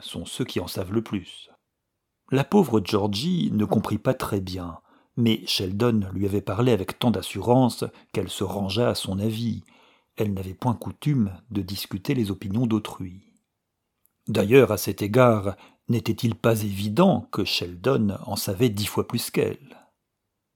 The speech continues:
Tom semble être un peu mieux ce matin, » reprit-elle. Le malade s'était endormi.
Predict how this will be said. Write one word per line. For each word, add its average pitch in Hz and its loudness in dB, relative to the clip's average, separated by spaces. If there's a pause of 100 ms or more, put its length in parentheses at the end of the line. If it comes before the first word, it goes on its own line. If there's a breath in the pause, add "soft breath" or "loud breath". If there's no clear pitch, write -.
(640)
Tom 185 4
semble 127 4
être - 0
un 120 4
peu 123 2
mieux 117 8
ce 113 -2
matin, » 98 -2
reprit-elle. 98 -6 (840)
Le 101 -2
malade 107 0
s'était 101 -2
endormi. 104 0